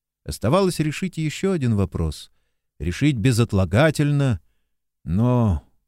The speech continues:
как подступиться к нему, Плужников не знал. Женщин нельзя было брать с собой на прорыв.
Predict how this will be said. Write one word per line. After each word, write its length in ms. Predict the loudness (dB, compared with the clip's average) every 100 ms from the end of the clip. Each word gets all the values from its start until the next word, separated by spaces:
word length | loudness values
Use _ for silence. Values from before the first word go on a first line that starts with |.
| _
как 260 | -2 -2 -2
подступиться 840 | -6 -6 -6 -6 -6 -8 -10 -12 -6
к 80 |
нему, 260 | -2 0 -2
Плужников 720 | -6 -6 -6 -2 -4 -4 -6
не 120 | -4 -4
знал. 440 | -4 -4 -4 -10 _ _ _ _ _ _ _ _ _ _ _ _
Женщин 640 | -6 2 2 2 2 2 4
нельзя 500 | 2 2 2 2 4
было 240 | 2 2
брать 300 | 2 2 0
с 60 | -4
собой 360 | -4 0 0
на 100 | 0
прорыв. 560 | 0 0 0 -2 -8